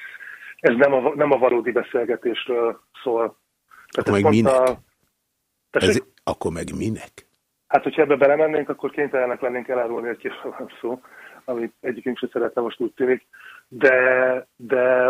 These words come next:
Speaker 1: van a beszélgetésnek, kommunikációnak olyan tere, ahol el lehet jutni
Speaker 2: Jó,
Speaker 1: ide
Speaker 2: apukám
Speaker 1: is.
Speaker 2: szokta azt mondani, játszunk vagy hülyéskedünk. Tehát, hogy,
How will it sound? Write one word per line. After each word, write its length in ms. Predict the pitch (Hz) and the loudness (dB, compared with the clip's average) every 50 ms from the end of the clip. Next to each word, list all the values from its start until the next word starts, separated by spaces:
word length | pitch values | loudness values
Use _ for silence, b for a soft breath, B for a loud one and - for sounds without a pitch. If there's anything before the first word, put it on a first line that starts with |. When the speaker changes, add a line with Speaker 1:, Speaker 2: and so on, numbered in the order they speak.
| 147 | 0
Speaker 1:
van 360 | 156 139 117 117 143 147 143 143 139 - | -2 -4 -2 2 4 4 4 2 -2 -2
a 100 | 135 127 | -2 -2
beszélgetésnek, 680 | 117 131 123 - 143 127 120 120 113 123 120 - 123 - | -2 -2 -2 -2 0 0 0 0 0 -2 -4 -6 -6 -6
kommunikációnak 680 | - 131 123 120 110 - 117 - - 127 120 110 - | -4 -4 -4 -4 -4 -4 -4 -4 -4 -4 -4 -4 -2
olyan 260 | 135 123 117 113 104 | -2 -2 -2 -2 -2
tere, 220 | - 127 113 113 113 | -2 -2 0 0 0
ahol 360 | 120 117 120 110 117 117 117 | 0 -2 -4 -2 -2 0 2
el 100 | 117 113 | 2 2
lehet 280 | 113 110 110 113 - - | 2 0 0 -2 -2 -4
jutni 380 | 117 104 - - 110 107 107 - - | -8 -8 -8 -8 -10 -10 -8 0 4
Speaker 2:
Jó, 140 | 190 180 139 | 4 6 6
Speaker 1:
ide 160 | - - 160 | 6 4 4
Speaker 2:
apukám 320 | 175 - - - 123 101 | 4 4 4 4 4 4
Speaker 1:
is. 80 | 104 - | 4 2
Speaker 2:
szokta 240 | - 107 98 120 117 | 0 0 2 4 4
azt 160 | 147 147 - | 4 4 2
mondani, 340 | 160 131 113 117 107 107 104 | -2 0 2 2 2 4 4
játszunk 440 | 110 110 110 107 - - 104 95 | 4 4 4 2 2 0 -2 0
vagy 160 | 90 92 85 - | 0 0 -2 0
hülyéskedünk. 680 | 92 85 71 67 - - - - - - 85 82 - | -2 -4 -4 -4 -8 -10 -10 -12 -14 -14 -18 -14 -8
Tehát, 220 | - 107 98 - | -6 -4 -2 0
hogy, 220 | - 117 113 117 | 0 0 2 0